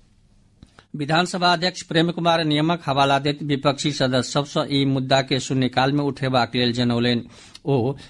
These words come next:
सदस्य सभ सँ शांत रहब आ प्रश्नकाल चलय देबाक लेल जनौलनि, तैयो विपक्षी दल पर एकर कोनो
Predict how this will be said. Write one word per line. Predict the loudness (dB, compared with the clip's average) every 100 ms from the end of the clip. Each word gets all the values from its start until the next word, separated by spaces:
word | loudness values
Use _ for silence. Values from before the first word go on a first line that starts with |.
| -14
सदस्य | -6 2 2 2
सभ | -4
सँ | 0 -2
शांत | 0 0 0 0
रहब | 0 0 0
आ | 0 0
प्रश्नकाल | 0 -4 -2 -4 2 2 2
चलय | 0 0 0
देबाक | 0 2 2 2
लेल | -2
जनौलनि, | 0 0 2 2 0
तैयो | 0 0 0 -2
विपक्षी | -2 -2 -4 -2 -6
दल | 0 0 0
पर | -2 -2
एकर | -4 -2 -4
कोनो | -2 -2